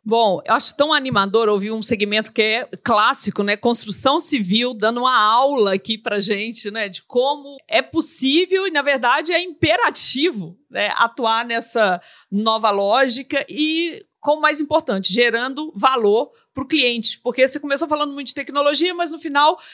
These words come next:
você deu uma aula de como a M R V está orientada, tomando as suas decisões,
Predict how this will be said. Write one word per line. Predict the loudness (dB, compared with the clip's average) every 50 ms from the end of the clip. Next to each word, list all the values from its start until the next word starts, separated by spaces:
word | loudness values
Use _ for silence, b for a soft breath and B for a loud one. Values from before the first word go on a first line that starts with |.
| B B
você | -4 -2 0
deu | 2 2 2
uma | 4 4 4
aula | 4 4 2 2 0 -2 -2 -4
de | -6 -6
como | -6 -6 -6 -6 -6 -8 -6 -2 0
a | 2 2 2
M | 0 -2 -2
R | -2 -2 -2
V | -4 -2 0 2 2 0 b b b b b
está | -6 -6 -2 2 2 2 4
orientada, | 2 0 -2 -2 -2 -4 -6 -8 0 2 4 4 4 2 0 -4 -8
tomando | -6 -6 -4 -2 -2 -2 -2
as | -2
suas | -4 -6 -8 -8
decisões, | -8 -8 -8 -8 -6 -4 -2 -2 -2 -2 -6 -10